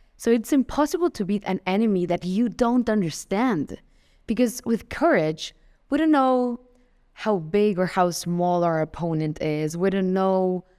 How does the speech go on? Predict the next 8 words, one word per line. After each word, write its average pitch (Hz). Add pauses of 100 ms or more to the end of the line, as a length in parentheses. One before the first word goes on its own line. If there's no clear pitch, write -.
(180)
um, 170
the 175
tactics -
that 160
this 175
opponent 175
may 151
have. 151